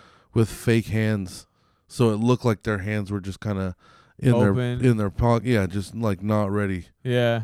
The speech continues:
Speaker 1: You know what I'm saying? And realistically,
Speaker 2: Almost like
Speaker 1: their
Speaker 2: they're
Speaker 1: arms
Speaker 2: waiting
Speaker 1: were
Speaker 2: for
Speaker 1: tucked
Speaker 2: it.
Speaker 1: in, just holding a machine gun.
Speaker 2: Uh.
Speaker 1: They're holding it like a soldier would. It's just you can't see it.
Speaker 2: Yeah.
Speaker 1: Which was dope.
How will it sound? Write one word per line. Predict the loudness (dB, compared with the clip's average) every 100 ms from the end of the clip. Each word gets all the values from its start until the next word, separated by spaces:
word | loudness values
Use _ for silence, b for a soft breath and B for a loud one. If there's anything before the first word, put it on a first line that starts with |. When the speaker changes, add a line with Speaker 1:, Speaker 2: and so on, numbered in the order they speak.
| -4
Speaker 1:
You | -2
know |
what | -2
I'm |
saying? | -2 -2 -2 -2
And | 0
realistically, | 4 4 2 0 -2 -4 -4 -4
Speaker 2:
Almost | -4 -4 -4
like | 0
Speaker 1:
their | 0
Speaker 2:
they're | 4
Speaker 1:
arms | 4
Speaker 2:
waiting | 4 2
Speaker 1:
were | -4
Speaker 2:
for | -2
Speaker 1:
tucked | 2 4 2
Speaker 2:
it. | 2
Speaker 1:
in, | 2 0
just | -4
holding | -2 -2 -2
a |
machine | -4 -6 -6 -4
gun. | -2 -2
Speaker 2:
Uh. | -2 -6 -8 -12 b b b
Speaker 1:
They're | -2
holding | 2 2 2
it |
like | 0 -2
a |
soldier | -2 0 0 0
would. | -2 -2
It's | -4
just | -6
you | -4 -4
can't | -4 -4 -6
see | -14
it. | -16 -14
Speaker 2:
Yeah. | -6 -4 -2 -4 -6 -4
Speaker 1:
Which | 0 2
was | 2
dope. | 2 2 0